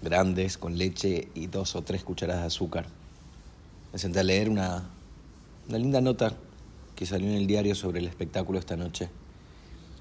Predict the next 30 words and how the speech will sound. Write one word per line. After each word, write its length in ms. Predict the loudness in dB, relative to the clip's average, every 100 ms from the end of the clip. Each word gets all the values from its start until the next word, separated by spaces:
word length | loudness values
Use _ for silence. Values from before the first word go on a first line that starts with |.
| -20 -20 -20 -12
Am, 560 | -4 -2 -2 -2 -4 -4 -8 -14 -16 -20 -20 -20 -20 -20 -20 -20 -20 -20 -20 -20 -6
tuve 120 | -2
un 80 | 0
pensamiento 520 | 0 0 2 2 2
en 60 | 2
relación 400 | 2 2 2 2
a, 280 | 2 0 -4 -12 -18 -20 -20 -20 -20 -18 -18 -18 -20 -20 -20 -20 -20 -18 -10
a 60 |
lo 100 | -4
que 100 | 0
es 60 | 2
ser 140 | 4
artista. 560 | 2 0 -2 -2 -4 -8 -8 -16 -20 -20 -20 -20 -20 -20 -8
Creo 140 | 0
que 60 | 2
el 60 |
artista 640 | 2 2 0 2 2 2 0 -8 -18 -20 -20 -20 -18 -18 -18 -20 -20 -20 -20 -20 -16 -8
es 100 | -2
artista 360 | 0 0 0
porque 240 | 0 0 0
no 140 | 2
sabe, 380 | 4 4 4 2
justamente 540 | -2 -2 0 2 2
se, 380 | 0 0 -2 -2 -8 -16 -18 -18 -18 -18 -18 -10
se 200 | -6 -4
propone 600 | -4 2 4 4 2 0
aprender 480 | -4 -2 0 0 0
en 100 | 0
ese 180 | -2 -4
camino. 460 | -4 -2 -2 -4